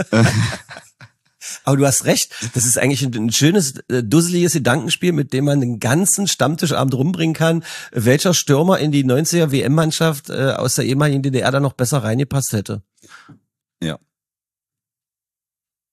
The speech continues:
Speaker 2: Okay, vielleicht doch nicht. Muss man vielleicht dabei gewesen sein.
Speaker 1: Wir machen weiter. Ähm, Kreisoberliga. V F L Querfurt gegen die S V Merseburg-Meuschau.
Speaker 2: Mhm.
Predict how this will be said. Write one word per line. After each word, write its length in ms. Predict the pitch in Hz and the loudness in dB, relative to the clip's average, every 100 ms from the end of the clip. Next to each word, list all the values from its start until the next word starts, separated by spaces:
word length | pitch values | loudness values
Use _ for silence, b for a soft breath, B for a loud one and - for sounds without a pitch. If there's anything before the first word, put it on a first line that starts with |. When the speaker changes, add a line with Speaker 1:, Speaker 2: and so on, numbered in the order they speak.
| _ _ _ _ _ | _ _ _ _ _
Speaker 2:
Okay, 380 | - 123 135 110 - - | -4 -2 0 -4 -6 -10
vielleicht 340 | - 131 120 | -2 0 0
doch 120 | 123 98 | -2 -6
nicht. 260 | 104 - | -8 -2
Muss 140 | 156 160 | 0 4
man 140 | 151 | 2
vielleicht 280 | 123 143 147 | 0 -4 -4
dabei 220 | 131 123 | -2 0
gewesen 300 | 131 127 151 | 0 0 -2
sein. 160 | 117 - | -4 2
Speaker 1:
Wir 100 | 110 | 4
machen 320 | 123 139 135 | 4 4 2
weiter. 360 | 98 101 90 - - _ _ - | 2 2 -2 -4 -12 _ _ -2
Ähm, 320 | 90 90 85 | 0 0 -2
Kreisoberliga. 1080 | - 85 104 - 90 90 92 78 80 117 190 _ | -6 -4 -4 -4 -4 -2 -2 -4 -4 -6 -6 _
V 400 | - - 101 135 | -20 -4 -2 -2
F 140 | 135 - | -4 -4
L 160 | 196 | -4
Querfurt 720 | 92 - 78 101 - 127 - | -4 -8 -6 -4 -4 -6 -4
gegen 260 | - 98 95 | 0 4 4
die 260 | 92 90 - | 2 -4 -4
S 200 | - - | -4 -4
V 240 | - 110 | -6 -2
Merseburg-Meuschau. 1120 | 104 90 95 98 90 85 78 82 101 73 - - _ _ | 0 0 -2 -4 -8 -6 -2 -2 -2 -6 -14 -18 _ _
Speaker 2:
Mhm. 400 | 117 117 123 147 | 2 4 2 0